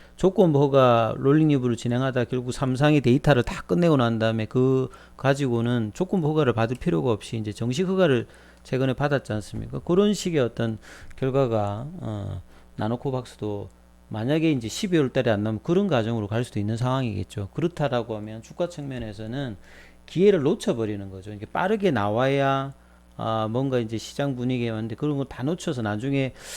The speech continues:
승인이 나고 진행하면 시장 상황에서는, 어, 지금보다는 그렇게 좋지는 못하거든요. 그래서 십이월 달에,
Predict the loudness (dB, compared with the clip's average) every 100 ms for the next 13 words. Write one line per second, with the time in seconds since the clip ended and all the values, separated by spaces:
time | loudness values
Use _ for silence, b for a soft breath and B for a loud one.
0 | B B -14 -6 -2 0 2 2 2 0
1 | -2 -2 0 -2 -4 -4 -2 -2 -4 -4
2 | -4 -4 -6 -8 -10 -14 0 2 4 4
3 | 6 6 4 4 4 6 6 6 2 B
4 | B 2 0 -2 0 -2 2 6 6 6
5 | 2 2 -2 -6 -10 -10 -10 -10 -6 -4
6 | -2 -2 -4 -4 -6 -6 -8 -12 -12 -12
7 | -12 -10 -6 -4 -2 -2 0 2 2 0